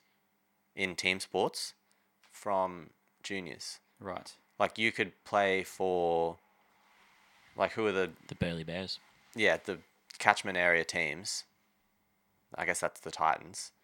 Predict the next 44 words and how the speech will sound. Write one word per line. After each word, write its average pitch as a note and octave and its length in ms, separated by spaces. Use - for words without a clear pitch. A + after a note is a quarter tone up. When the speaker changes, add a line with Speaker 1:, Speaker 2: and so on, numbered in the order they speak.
Speaker 1:
And F2+ 120
you F2 80
play F#2 180
through F#2 200
the E2+ 60
juniors, F2 520
then F2 120
you F2 80
get E2 100
a E2+ 40
Q - 200
Cup - 260
run, E2 280
then E2 140
you E2 80
get E2 220
the D2 140
Titans - 380
contract. - 520
Speaker 2:
Yep. G#2+ 220
Speaker 1:
Or F#2+ 120
you F2+ 40
can E2+ 120
just D#2 140
play - 320
if - 60
you're A2 80
in F2 40
the E2 60
Speaker 2:
That's E2 100
Speaker 1:
top - 180
thirty. C#2+ 220
But - 160
Speaker 2:
Yeah. F#2+ 280
That's B2+ 220
a B2 60
little G#2 120
bit F#2+ 60
different, F#2+ 300
though, F2+ 160
right, F#2 240
to - 80
the F#2 120
drafting? F2+ 540